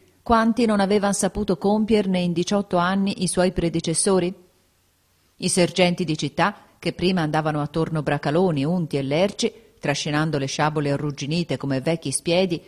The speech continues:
adesso per opera sua sfoggiavano divise nuove e fiammanti, tutte mostreggiature, alamari e nappine da farli parere altrettanti ammiragli. E il corpo dei pompieri, con gli elmi lucenti e i pennacchi rossi come quelli dei soldati romani del Santo Sepolcro,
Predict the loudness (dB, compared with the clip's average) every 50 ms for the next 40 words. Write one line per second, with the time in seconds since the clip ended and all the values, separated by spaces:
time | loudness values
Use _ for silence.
0 | -18 _ _ _ -2 2 2 2 2 2 2 2 2 4 2 2 2 2 2 0
1 | 0 0 2 2 2 2 2 0 -2 -2 -2 -2 2 2 2 4 4 2 2 2
2 | 0 0 0 0 0 2 2 2 2 2 2 2 2 2 0 0 0 0 0 2
3 | 2 0 0 0 -2 -4 -6 -12 -16 -16 _ _ _ _ _ _ -6 -4 -2 0
4 | 0 0 0 0 -4 -4 -4 -2 -2 0 0 -2 -2 -2 -2 0 0 2 2 2
5 | 2 0 0 0 0 2 2 4 2 2 2 0 0 -2 -2 -4 -6 -4 -2 0
6 | 0 2 0 0 0 0 0 0 0 0 0 0 0 0 0 0 0 0 0 0
7 | -2 -4 -4 -2 -2 -2 -2 0 0 -2 0 -2 -2 -2 -4 -6 -8 -10 -12 -16
8 | -18 _ _ _ _ _ _ _ _ _ _ _ -2 0 2 2 2 2 4 4
9 | 4 4 4 2 2 2 2 2 2 2 0 0 0 2 4 4 4 4 2 0
10 | -4 -8 -14 _ _ _ _ _ 0 2 4 6 4 4 4 4 4 4 2 2
11 | 2 2 2 2 0 0 2 0 0 0 0 -2 0 0 -2 -2 -2 -2 0 0
12 | 0 0 0 -2 -2 0 0 -2 -2 -2 -2 0 0 2 2 2 0 0 0 -2
13 | 0 2 0 0 0 0 0 0 0 0 0 0 0 0 0 0 0 0 0 -2
14 | 0 0 -2 -2 -2 0 2 2 2 2 2 2 0 0 -2 -2